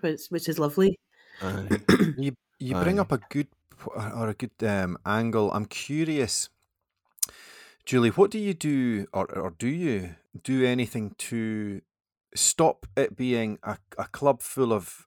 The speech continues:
Speaker 3: aficionados? And, you know, like, how, how do you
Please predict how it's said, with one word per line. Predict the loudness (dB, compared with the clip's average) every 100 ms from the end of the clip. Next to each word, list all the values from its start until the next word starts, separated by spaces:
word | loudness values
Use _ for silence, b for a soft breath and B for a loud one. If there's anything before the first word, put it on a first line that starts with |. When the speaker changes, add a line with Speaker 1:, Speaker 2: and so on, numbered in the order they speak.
| -12
Speaker 3:
aficionados? | -4 -4 0 0 2 2 0 0 -2 -6 -8
And, | -8 -6
you | -4
know, | -4 -2
like, | -4 -6 B B B B
how, | -2 2 2 0
how | -2 -2
do | -2
you | -4 0 0 -2